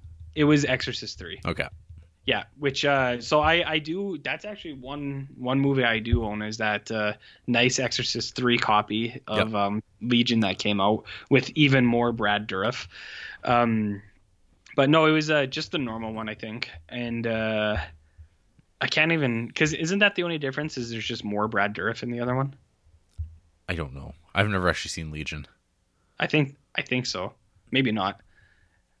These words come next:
Speaker 1: I think, I think this is the normal one. But you got Brad Dourif. He's in there. He's doing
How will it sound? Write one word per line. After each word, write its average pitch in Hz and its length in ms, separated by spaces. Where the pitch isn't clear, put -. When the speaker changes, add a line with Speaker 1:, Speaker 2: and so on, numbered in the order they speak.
Speaker 1:
I 143 100
think, 165 240
I 147 80
think 151 220
this 135 160
is 113 140
the 107 100
normal 101 260
one. 98 240
But 185 80
you 196 40
got 180 160
Brad 135 220
Dourif. 123 260
He's 131 220
in 127 120
there. 131 180
He's 139 160
doing 123 580